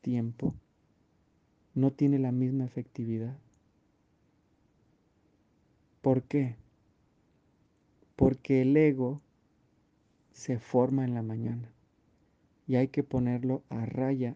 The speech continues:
en la mañana. Y luego se empieza a acumular el estrés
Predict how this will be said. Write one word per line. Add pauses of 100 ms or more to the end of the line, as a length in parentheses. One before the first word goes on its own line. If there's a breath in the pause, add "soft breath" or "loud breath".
en
la
mañana. (1800)
Y
luego (600)
se
empieza
a
acumular
el
estrés